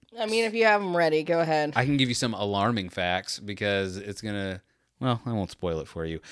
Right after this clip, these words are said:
Speaker 2: So, uh, a hundred and thirty-six r-, li-, positive ca-, there are a hundred and thirty-six positive cases in Florida, which doesn't sound like very much.
Speaker 1: Wait, how many?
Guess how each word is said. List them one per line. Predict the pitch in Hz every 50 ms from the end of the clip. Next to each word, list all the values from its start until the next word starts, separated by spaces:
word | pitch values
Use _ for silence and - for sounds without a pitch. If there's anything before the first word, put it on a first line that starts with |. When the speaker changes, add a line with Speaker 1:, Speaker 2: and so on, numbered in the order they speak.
| - - - -
Speaker 2:
So, | - - 165 160 160 160 160 156 147 135 _ _ _ _ _ _ _ _ _ _ _ _ _ _ _ _ _ _ _ _ _ _ _ _ _ _ -
uh, | 135 135 135 131 131 131 131 131 131 131 127 - -
a | 120
hundred | 120 143 165 185 196 185
and | 160 135
thirty-six | 143 135 139 139 135 131 - - 127 123 117 - - - - _ _ _ _ _ _ _ _ _ -
r-, | 113 107 104 104 110 110 - -
li-, | 107 104 117 120 113 104
positive | - - - 139 151 156 147 156 135 123 117
ca-, | - 120 -
there | 123 127 123
are | 123 98
a | 120 117
hundred | 107 135 151 165 175 147
and | 131 -
thirty-six | 123 120 123 117 - - 107 95 -
positive | - - - 107 110 107 107 113 104 104 98 -
cases | - - 98 95 95 - - 82 80 78 76 - - _ _ _ _ _ -
in | 120 104 98 95
Florida, | - - 101 92 87 80 67 - - - - - _ _ _ _ _ - - - - _ _ _ _ _ _ _ -
which | 101 101 - -
doesn't | 120 117 113 117 113 101
sound | - 107 104 101
like | 98 95
very | 90 98 92 90 87 90
much. | 87 80 73 71 71 - - - - _ _ -
Speaker 1:
Wait, | 196 190 175 160
how | 165 160
many? | 165 185 196 202 196